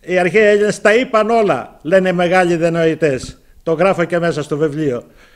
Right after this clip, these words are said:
Ενώ εδώ είμαστε να, είμαστε δηλαδή καταδικασμένοι, μας προτρέπουν να μην μιλάμε, να υπακούουμε. Να υπακούουμε, συμφωνώ,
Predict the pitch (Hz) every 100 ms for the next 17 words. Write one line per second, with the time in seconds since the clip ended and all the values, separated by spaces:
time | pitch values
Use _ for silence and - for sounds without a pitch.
0 | _ - 180 214 233 214 180 - - -
1 | 185 175 233 226 226 233 - 226 220 -
2 | - _ _ - 196 208 208 196 196 190
3 | 185 170 - _ _ _ _ _ _ -
4 | 185 220 220 - 214 208 202 202 190 220
5 | 214 208 202 202 196 175 - - _ _
6 | _ _ - - - _ - _ _ _
7 | - - - - - 185 185 170 185 185
8 | 180 156 170 214 214 196 190 190 190 -
9 | - - - 190 185 202 226 226 208 196
10 | 202 208 247 214 196 202 190 160 117 -
11 | _ - 190 202 202 202 202 208 233 202
12 | 147 131 104 _ - - _ - 240 240
13 | 240 240 269 170 156 196 - 240 220 143
14 | -